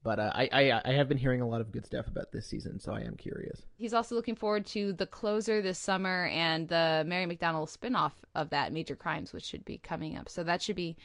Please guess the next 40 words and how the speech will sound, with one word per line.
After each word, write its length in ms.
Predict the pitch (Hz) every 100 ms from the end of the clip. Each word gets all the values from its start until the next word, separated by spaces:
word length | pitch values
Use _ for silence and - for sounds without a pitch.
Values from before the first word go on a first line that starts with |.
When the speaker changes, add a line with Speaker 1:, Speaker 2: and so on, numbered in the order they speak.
| - -
Speaker 2:
interesting. 440 | 226 240 - 202 190
And 180 | 180
thank 220 | 185 202 196
you, 280 | 180 170 165
Mario, 320 | 175 185 185
for 100 | 180
your 120 | 165
comments 520 | - 185 180 190 -
and 300 | 156 147 160 -
for 300 | 165 156 160
giving 220 | 190 175 175
us 100 | 175
a 60 |
heads 180 | 180 185
up 140 | 180
on 100 | 170
some 260 | 160 175 170
cool 260 | - - 180
summer 300 | - 190 185
shows 300 | - 156 147
to, 160 | - 165 _
to 220 | 196 160
check 260 | 160 175 165
out. 260 | 165 165 - - - - - -
Um, 380 | - 190 180 170 - _ -
I, 280 | 240 147 196 208
let's 180 | 233 226
see, 200 | 226 190
at 220 | 196 185
Sound 240 | - 240
On 100 | 240 240
Sight, 220 | 240 214
we 80 | 214
have, 180 | 208
of 60 | 185
course, 260 | - 190 196
we 60 |
have 160 | 196 180
our 280 | 170 165 156
articles, 680 | 190 202 220 202 196 -